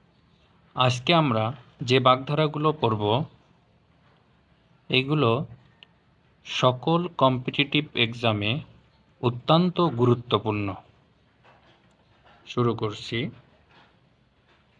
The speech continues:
অকুল পাথার, ভীষণ বিপদ। অর্ধচন্দ্র, গলা ধাক্কা দেওয়া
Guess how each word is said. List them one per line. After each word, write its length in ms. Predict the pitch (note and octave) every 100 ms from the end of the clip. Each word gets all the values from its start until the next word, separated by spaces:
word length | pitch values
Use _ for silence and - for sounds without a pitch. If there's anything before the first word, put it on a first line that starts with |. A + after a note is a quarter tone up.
| _ _ _ _ _ _ _ _ _ - _ _ - - - -
অকুল 480 | C#3 C3 - E3+ E3+
পাথার, 340 | C#3 A#2+ B2 G#2+ - _ _ _ _ _ - - _ _ -
ভীষণ 500 | A#2 - E3+ F3+ E3
বিপদ। 360 | B2 B2 A#2 G#2+ - - - _ _ _ _ _ _ _ _ _ _ _ _ _ _ _ _ _ _ -
অর্ধচন্দ্র, 920 | C3+ C3+ D3+ E3 D3 B2 A2 G#2+ - _ _ _ _ _ -
গলা 260 | C3 C3+ C3
ধাক্কা 340 | C3+ C3+ C3+
দেওয়া 280 | A#2 G#2+